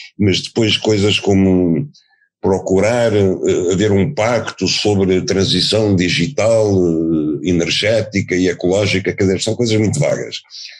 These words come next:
Uma coisa concreta, de facto, e urgente, é o aeroporto de Lisboa. E eu não consigo perceber qual é a posição do Luís Montenegro.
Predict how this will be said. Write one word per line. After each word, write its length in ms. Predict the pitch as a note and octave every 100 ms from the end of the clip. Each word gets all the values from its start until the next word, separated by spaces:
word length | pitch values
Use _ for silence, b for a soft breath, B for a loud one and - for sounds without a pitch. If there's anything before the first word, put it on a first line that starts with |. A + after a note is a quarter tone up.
| B -
Uma 160 | D#3 C#3+
coisa 240 | A#2 F#2+
concreta, 600 | G2+ G2+ G#2 G#2+ A2+ C#3+
de 100 | -
facto, 320 | A#2 A2+ -
e 60 | A2
urgente, 480 | F2 D2 G2 A#2 - -
é 80 | G2
o 120 | F2
aeroporto 440 | E2+ E2+ F2+ D2
de 60 | F#2+
Lisboa. 400 | E2 E2 D2 D3 _ _ _ _
E 100 | G#2
eu 60 | A#2
não 80 | A#2
consigo 360 | A2 - G2+
perceber 260 | - - G#2+
qual 180 | A2 G#2+
é 20 |
a 40 | G#2
posição 440 | G2+ G2 G#2 G2+
do 80 | F#2+
Luís 180 | F#2+ E2+
Montenegro. 460 | G2 G2 F2 F2+